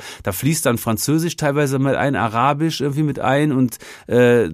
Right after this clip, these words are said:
Kurdisch vielleicht und so und dann halt Deutsch und, äh, das ist alles interessant, was der da macht so und, also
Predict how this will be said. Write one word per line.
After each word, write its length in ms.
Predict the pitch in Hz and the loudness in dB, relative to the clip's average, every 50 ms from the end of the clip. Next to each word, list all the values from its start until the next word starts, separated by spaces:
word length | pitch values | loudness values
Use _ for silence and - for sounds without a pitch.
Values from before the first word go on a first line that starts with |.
| 67 82 110 - - | -6 -10 -12 -12 -8
Kurdisch 380 | - - 151 170 170 165 160 - | -2 0 0 2 2 0 -2 -4
vielleicht 380 | - 139 135 131 127 147 135 - | -4 -2 0 0 0 0 -2 -4
und 100 | 135 131 | -6 -4
so 140 | - 147 143 | -2 -2 0
und 100 | 139 131 | 2 2
dann 180 | 131 123 123 117 | 2 2 2 2
halt 160 | 127 117 - | 0 0 2
Deutsch 260 | 120 113 131 165 165 135 | 2 4 4 4 2 0
und, 100 | 123 - | -2 -2
äh, 120 | - - | -2 -2
das 180 | 139 135 131 165 | 0 0 0 0
ist 120 | 160 - | -2 -2
alles 280 | - - 170 185 151 - | -4 -4 -4 -4 -4 -4
interessant, 500 | - 160 160 170 139 - 165 180 180 143 | -4 -4 -4 -4 -2 0 0 0 0 -2
was 140 | 135 127 | -4 -4
der 100 | - 131 | -2 0
da 100 | 127 127 | 0 2
macht 240 | 127 139 165 165 - | 2 0 0 -2 -4
so 120 | - 120 113 | -4 -2 0
und, 200 | 110 107 - 110 | 0 0 -2 -2
also 300 | 90 98 120 113 117 | -2 0 0 0 -2